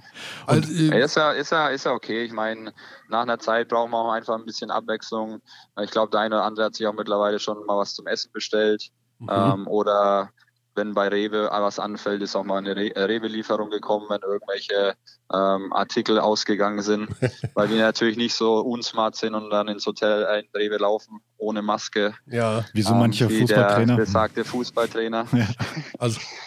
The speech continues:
Speaker 1: du hast doch
Speaker 2: Ähm,
Speaker 1: genügend
Speaker 2: aber
Speaker 1: Handcreme
Speaker 2: ja.
Speaker 1: zu ha-, äh, im Hotel auf jeden Fall.
Speaker 2: Ja, genau, genau. Also da,
Speaker 1: <laughs>
Speaker 2: von daher denke ich, ist es schon in Ordnung, dass da sich der ein oder andere auch mal was anderes bestellt, weil du einfach
Speaker 1: Mhm.
Speaker 2: auch ein bisschen Abwechslung dann auch brauchst.
Speaker 1: Ja.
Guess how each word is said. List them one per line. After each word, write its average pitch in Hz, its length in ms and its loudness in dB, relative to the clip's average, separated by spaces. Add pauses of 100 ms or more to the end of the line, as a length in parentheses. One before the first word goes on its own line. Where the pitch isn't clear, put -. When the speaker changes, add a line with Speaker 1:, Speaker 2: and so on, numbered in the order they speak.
(360)
Speaker 1:
du 139 120 4
hast 113 160 6
doch 120 80 6
Speaker 2:
Ähm, 110 60 0
Speaker 1:
genügend 151 240 6
Speaker 2:
aber 120 60 6
Speaker 1:
Handcreme 147 380 4
Speaker 2:
ja. 139 40 0
Speaker 1:
zu 139 140 2
ha-, 131 160 2
äh, 131 220 6
im 139 180 2
Hotel 127 280 4
auf 104 120 2
jeden 107 200 0
Fall. 107 280 -2 (480)
Speaker 2:
Ja, 135 240 2
genau, 98 340 -6
genau. 92 320 -4
Also 92 240 -4
da, 101 440 2 (360)
Speaker 1:
<laughs> - 380 -20
Speaker 2:
von 131 120 -2
daher 131 280 2
denke 127 180 -6
ich, 127 80 -4
ist 120 120 -8
es 120 60 -6
schon 123 140 -6
in 113 80 -10
Ordnung, 120 320 -4
dass 113 220 -4
da 110 300 -2
sich 110 160 -18
der 104 100 -4
ein 104 160 -10
oder 98 100 -6
andere 107 280 -2
auch 104 100 -2
mal 104 160 -2
was 101 120 -2
anderes 101 300 -2
bestellt, 98 400 0
weil 98 140 2
du 98 100 2
einfach 101 240 0
Speaker 1:
Mhm. 98 60 4
Speaker 2:
auch 95 80 2
ein - 60 -20
bisschen 98 260 -6
Abwechslung 92 500 -6
dann 90 100 -6
auch 92 160 -6
brauchst. 92 280 -2
Speaker 1:
Ja. 92 200 -6